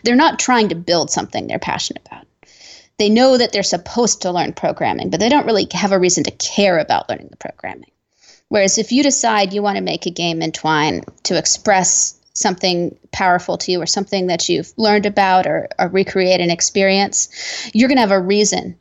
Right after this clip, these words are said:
to go learn the more complex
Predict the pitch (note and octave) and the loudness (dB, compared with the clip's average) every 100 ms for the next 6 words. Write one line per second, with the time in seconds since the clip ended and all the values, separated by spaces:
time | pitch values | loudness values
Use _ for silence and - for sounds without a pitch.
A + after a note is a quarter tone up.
0 | _ _ _ - G3+ G3 F#3 F#3 F3 E3+ | _ _ _ -2 2 2 4 2 2 0
1 | F3+ E3 E3 - F3 E3 - E3+ D#3 - | 2 4 2 0 0 0 0 0 0 -4
2 | - | -4